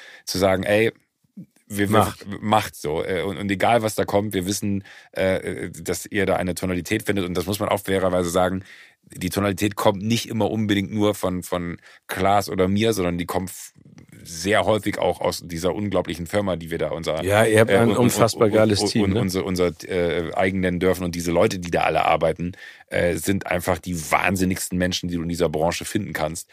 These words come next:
Speaker 1: Und das nicht nur im Sinne von, dass sie wirklich wahnsinnig sind, sondern sie sind auch noch irre gut, wahnsinnig kreativ, haben alle die unfassbarsten menschlichen Werte. Also wie auch immer wir in der Lage waren, diese Truppe da zusammenzustellen, äh, es ist für mich immer noch auch manchmal so, so ein Rätsel, weil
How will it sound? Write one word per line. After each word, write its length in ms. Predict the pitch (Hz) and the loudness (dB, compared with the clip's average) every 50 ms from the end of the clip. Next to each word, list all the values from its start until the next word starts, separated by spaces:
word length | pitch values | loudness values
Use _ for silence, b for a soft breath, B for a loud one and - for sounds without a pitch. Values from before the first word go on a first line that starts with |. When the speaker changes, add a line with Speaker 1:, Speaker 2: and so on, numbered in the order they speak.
| B B B B | B B B B
Speaker 1:
Und 160 | - 95 90 - | -8 -4 -2 -2
das 100 | - - | 0 0
nicht 160 | 104 104 101 | 0 2 2
nur 100 | 98 92 | 0 0
im 140 | 90 90 90 | 0 0 -2
Sinne 220 | 85 101 104 92 | -2 -2 -2 0
von, 100 | 92 98 | 0 0
dass 100 | 90 - | 0 0
sie 140 | - 90 85 | 0 -2 -2
wirklich 280 | 98 - 92 82 82 82 | -2 -2 -4 -6 -2 0
wahnsinnig 500 | 82 85 101 123 123 123 127 131 123 123 | 2 4 4 2 2 0 -2 -2 -2 0
sind, 180 | 120 120 - | -2 -2 0
sondern 280 | - 107 98 98 98 95 B B B B B | 0 0 2 2 0 0 B B B B B
sie 80 | - | -4
sind 180 | 90 92 98 - | -2 -2 0 0
auch 80 | 101 95 | 2 2
noch 180 | 95 92 - - - _ _ _ | 2 0 0 -4 -10 _ _ _
irre 320 | - 127 131 135 139 139 123 | 2 4 6 6 6 4 4
gut, 360 | 107 104 107 113 117 - - | 4 2 2 2 0 0 0
wahnsinnig 420 | - - - 123 120 117 120 113 - | 0 2 2 0 -2 -2 -4 -4 -2
kreativ, 480 | - 110 101 92 - - 104 104 - | 0 0 -2 0 -2 -2 -2 -2 0
haben 140 | - 90 87 | -2 -2 -2
alle 280 | - - 110 113 113 107 | 0 0 2 2 2 0
die 220 | 107 107 101 98 - - 55 - - - | 0 -2 -4 -4 -6 -10 -14 -18 -20 -6
unfassbarsten 800 | - 139 143 143 - - 123 117 - - 107 104 101 - - 101 | -4 -2 -2 -2 0 0 -2 -2 0 0 -2 -2 -2 -2 -4 -4
menschlichen 460 | 104 110 113 - 107 101 101 104 95 | -4 -4 -4 -4 -4 -4 -4 -4 -2
Werte. 320 | 98 101 - - 95 92 - | -2 -2 0 0 0 0 0
Also 200 | 90 92 92 95 B B B B B B B - - - - 87 90 - - | 2 0 0 0 B B B B B B B -16 -14 -14 -14 -14 -16 -14 -12
wie 260 | 110 101 110 143 - | -8 -2 0 2 2
auch 140 | 139 135 - | 2 0 -2
immer 320 | - 147 151 143 135 123 | -2 2 2 4 4 4
wir 120 | 120 120 | 4 2
in 60 | 117 113 | 4 4
der 80 | 107 | 4
Lage 300 | 107 110 117 123 120 104 | 4 4 4 4 4 4
waren, 200 | 104 104 104 104 | 4 2 2 0
diese 240 | 101 104 107 104 98 | -2 -2 -2 -4 -4
Truppe 260 | - - 101 - 104 | -2 -2 -2 2 2
da 100 | 98 90 | 2 0
zusammenzustellen, 760 | - - 90 90 90 87 - - - - 87 85 92 107 110 B B B B B B | 0 0 0 0 0 -2 -4 -4 -2 0 2 2 0 -2 -6 B B B B B B
äh, 260 | _ - 98 98 92 - | _ 0 2 2 2 2
es 160 | - 95 85 | 0 -4 -4
ist 120 | 95 98 - | -4 -4 -2
für 120 | - 101 | 0 0
mich 200 | 104 107 101 - | 0 0 0 0
immer 180 | - 110 104 101 | 0 0 2 2
noch 200 | 101 95 - - | 2 0 4 4
auch 180 | 123 135 120 | 4 6 6
manchmal 240 | 120 113 107 107 104 | 4 4 4 4 4
so, 100 | 98 104 | 4 4
so 120 | 95 98 | 4 4
ein 60 | 98 95 | 4 4
Rätsel, 340 | 92 101 104 - - 113 101 | 4 4 2 2 2 2 4
weil 200 | 101 98 95 | 4 4 4